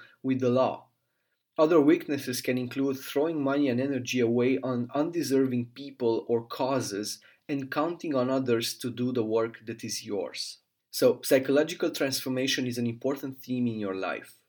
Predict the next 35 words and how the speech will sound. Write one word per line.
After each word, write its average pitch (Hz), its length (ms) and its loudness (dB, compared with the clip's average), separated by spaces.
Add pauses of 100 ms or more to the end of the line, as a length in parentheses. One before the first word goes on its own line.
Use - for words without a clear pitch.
(520)
Own 131 300 2
the 113 80 0
process 110 560 -4
consciously. - 800 -6 (500)
Learn 185 300 4
to 214 80 -2
welcome 151 420 4
change 135 560 0
as 123 140 -4
a 120 40 2
way 120 180 2
of 104 200 -2
life, 101 360 -4 (720)
or 131 180 4
risk 131 280 2
finding 139 400 4
yourself 117 540 2
in 117 100 -2
one 127 240 0
crisis 120 460 -2
after 110 300 -4
another. 104 500 -4 (720)
Once 143 400 2
you 135 140 0
do 147 240 2
start 131 420 2
to 135 100 -6
ride 120 240 4
the 117 80 0
waves, 113 520 0
you'll 120 160 4
experience 165 720 -2
a 123 80 -2
greater 135 420 2
joy 120 560 2